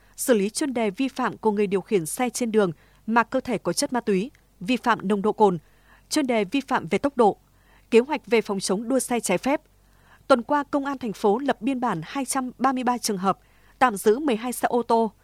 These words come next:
một trăm chín mươi lăm xe mô tô, xe gắn máy và hai mươi sáu bộ giấy tờ xe ô tô, mô tô và xe gắn máy. Trong đó, một trăm chín mươi chín trường hợp vi phạm nồng độ cồn, bốn trường hợp quá tốc độ, xử lý phạt tiền một trăm sáu mươi bảy trường hợp vi phạm,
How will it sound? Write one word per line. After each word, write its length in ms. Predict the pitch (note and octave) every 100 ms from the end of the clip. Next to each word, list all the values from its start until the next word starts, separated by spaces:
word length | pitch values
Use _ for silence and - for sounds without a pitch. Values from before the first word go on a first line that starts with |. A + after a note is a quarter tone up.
| _ -
một 200 | A#3+ -
trăm 200 | C#4 C4
chín 180 | A#3
mươi 80 | B3+
lăm 180 | C#4 B3+
xe 220 | - C4
mô 160 | A#3+ A#3+
tô, 300 | A#3+ A#3 A3
xe 200 | - C4
gắn 140 | A3+
máy 260 | A3 F#3+ A#3+ - - -
và 200 | F3+ B3 G#3+
hai 160 | C#4+
mươi 80 | C4+
sáu 240 | - G#3
bộ 220 | A3 B3 E3+
giấy 140 | G3
tờ 200 | B3+ A3
xe 200 | - -
ô 140 | A#3
tô, 300 | A#3 A#3 A3+ -
mô 160 | G#3 A#3+
tô 340 | - A#3 G#3 F#3+
và 120 | G3
xe 180 | - A3+
gắn 140 | G3+
máy. 260 | G3+ F3+ B3+ _ _ _ _ _ _ _ _
Trong 220 | - D4+
đó, 240 | A#3 G3+ C4+
một 280 | C4 A#3+
trăm 220 | - D4+ C4+
chín 180 | A#3
mươi 60 | C4+
chín 220 | - G#3+
trường 180 | - B3
hợp 240 | G#3 F#3+
vi 120 | - C4+
phạm 320 | C4 G#3 F#3+
nồng 160 | G#3
độ 80 | F#3+
cồn, 280 | F#3 G#3 F3+ - _ _
bốn 200 | - G#3
trường 160 | G#3 -
hợp 200 | G#3+ G3+
quá 120 | - F#3
tốc 180 | F3+
độ, 200 | B3+ G#3 - _ _ _
xử 180 | - B3+
lý 160 | G3 A3
phạt 220 | D4+ -
tiền 200 | A3+ G3+
một 180 | G3+ -
trăm 200 | C4+ C4
sáu 200 | - A3
mươi 100 | C#4+
bảy 160 | A3+
trường 200 | - G#3
hợp 200 | F#3+ F3+
vi 100 | A3+
phạm, 240 | - A3